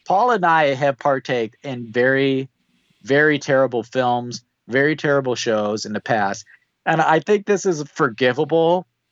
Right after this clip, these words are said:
because, you know, this, nothing in this really worked for me, but this is fun enough that I'm like, "Ah, you know, it, it makes, it, it pays homage to a lot of things that happened in the thirties and forties for filming." So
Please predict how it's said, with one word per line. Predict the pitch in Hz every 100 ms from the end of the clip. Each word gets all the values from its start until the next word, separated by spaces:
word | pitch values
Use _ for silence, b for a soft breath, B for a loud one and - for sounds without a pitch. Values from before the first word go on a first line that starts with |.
| -
because, | 143 - 143 139 127 - _ _ _ _ _ -
you | 135
know, | 135 127 123 _ _
this, | 156 165 175 - _ _ _ 170
nothing | 180 175 175 220 185
in | 147
this | 139 -
really | 120 120 127
worked | 110 107 110 -
for | 117
me, | 101 98 107 123
but | 135 117 113
this | 156 143
is | 175
fun | - - 147
enough | 147 131 117 120 -
that | 143
I'm | 139
like, | 165 160 - _ _ _ _
"Ah, | 277 247 139 _ _ _ -
you | 190
know, | 196
it, | 196 - b b b -
it | 214
makes, | 233 202 - -
it, | 202 - _ _
it | 175 180 -
pays | 233 226
homage | 196 175 139 139 139 -
to | -
a | 117
lot | 117 120
of | 113
things | - 117 113 107
that | 104
happened | 113 110 117 107
in |
the | 104
thirties | 98 107 95 92
and | 92 90
forties | 101 92 82 82
for | 87
filming." | - 92 82 78
So | - 98